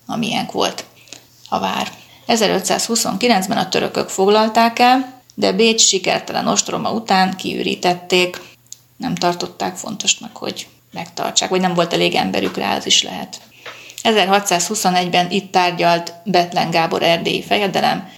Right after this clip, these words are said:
és második Ferdinánd, bár nem sikerült megegyezniük. Ezerhatszázhuszonkilencben Hainburg városáré lett a vár, amelyet ezerhatszáznyolcvanháromban a várossal együtt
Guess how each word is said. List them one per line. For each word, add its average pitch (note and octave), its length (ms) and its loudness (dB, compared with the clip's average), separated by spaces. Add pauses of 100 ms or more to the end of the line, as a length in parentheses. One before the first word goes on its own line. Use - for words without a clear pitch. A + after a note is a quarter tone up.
és - 200 0
második - 460 0
Ferdinánd, E3 680 0 (160)
bár F3+ 260 2
nem - 140 -8
sikerült - 480 -2
megegyezniük. - 840 -2 (380)
Ezerhatszázhuszonkilencben F3+ 1700 0 (420)
Hainburg E3+ 560 2
városáré E3 840 0
lett - 460 -6 (220)
a E3+ 100 0
vár, E3+ 340 2 (480)
amelyet E3+ 380 4
ezerhatszáznyolcvanháromban F3 1300 0
a F3 60 0
várossal - 440 2
együtt F#3+ 460 0